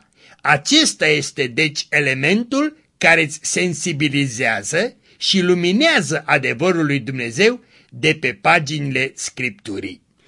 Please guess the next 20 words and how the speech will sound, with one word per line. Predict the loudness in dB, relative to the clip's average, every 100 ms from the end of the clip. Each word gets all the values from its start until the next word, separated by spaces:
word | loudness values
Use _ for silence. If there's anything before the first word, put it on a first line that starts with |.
| -20 -20 -12
Iar | -2 2 2 0 -2
în | -2 -2
cazul | 0 0 0 -4
subiectului | -4 -4 -2 0 0 0 -2 -2 0
pe | -2
care | 0 0 0
îl | -2
studiem, | -4 -6 -6 -4 -2 0 -2 -8 _
botezul, | -2 0 2 2 2 4 2 2 -2 _ -20 -20 _
trebuie | 4 4 4 2
să | 2 0
fii | 0 -4 -2
gata | 2 2 2 0
să | 0 -2
te | 0 0
lepezi | 0 0 0 -2 -2
de | -4
toate | -2 -2 0
înțelegerile | -2 0 4 4 6 4 2 0 2 2 0 2
abătute | 4 4 2 2 2 2 0 -4